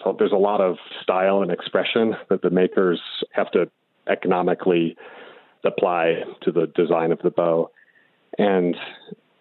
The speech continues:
I don't know, I just really appreciate those things. I, I think, um, you know, the history of the bow is interesting. And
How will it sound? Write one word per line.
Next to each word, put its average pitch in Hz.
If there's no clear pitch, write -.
I -
don't 147
know, 117
I 92
just 110
really 107
appreciate 90
those 80
things. 82
I, -
I -
think, -
um, 82
you -
know, 82
the -
history 90
of 85
the 85
bow 82
is 82
interesting. 82
And 78